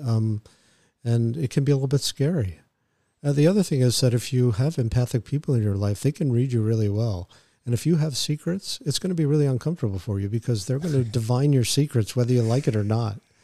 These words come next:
Speaker 1: And
Speaker 2: Yeah,
Speaker 1: so
Speaker 2: uh,
Speaker 1: that,
Speaker 2: that
Speaker 1: that, a lot of times that's why parents shut their kids down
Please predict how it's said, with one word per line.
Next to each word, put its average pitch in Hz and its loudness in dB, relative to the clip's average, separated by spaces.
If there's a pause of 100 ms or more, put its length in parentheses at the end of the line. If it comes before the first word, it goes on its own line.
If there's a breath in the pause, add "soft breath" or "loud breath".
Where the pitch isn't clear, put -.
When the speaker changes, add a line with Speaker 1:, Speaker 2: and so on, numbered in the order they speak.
(400 soft breath)
Speaker 1:
And 127 4
Speaker 2:
Yeah, 123 6
Speaker 1:
so 135 4
Speaker 2:
uh, - -4 (140)
Speaker 1:
that, 143 4
Speaker 2:
that 180 0
Speaker 1:
that, 151 -2
a 139 -2
lot 131 2
of 185 0
times 123 2
that's 127 0
why 127 2
parents 123 0
shut 127 0
their 123 2
kids 107 -2
down 117 -2